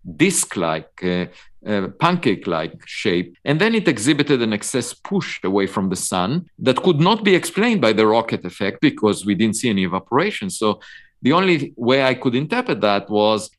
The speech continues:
a reflection of sunlight is pushing it. Uh, and, uh, for that, the object had to be very thin, uh, less than a millimeter. And, uh, the only way I could understand that is if, if the object is sort of like a sail that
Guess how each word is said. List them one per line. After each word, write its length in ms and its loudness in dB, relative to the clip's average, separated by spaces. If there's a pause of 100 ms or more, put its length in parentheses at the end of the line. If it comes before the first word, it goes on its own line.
(140)
a 80 4
reflection 580 -2
of 120 -6
sunlight 500 0
is 160 -4
pushing 400 -2
it. 240 -4 (120)
Uh, 460 2
and, 380 0
uh, 140 4
for 160 -2
that, 260 0
the 100 2
object 380 0
had 160 -2
to 80 -8
be 120 0
very 340 0
thin, 580 -4 (460)
uh, 180 -2
less 240 2
than 160 0
a 40 2
millimeter. 600 0
And, 260 -2 (460)
uh, 460 0 (300)
the 180 2
only 200 2
way 380 4
I 100 4
could 240 -4
understand 440 -2
that 160 2
is 160 0
if, 240 -2 (460)
if 200 -6
the 100 4
object 400 0
is 320 -4
sort 260 -2
of 80 -8
like 240 2
a 60 0
sail 760 2
that 140 0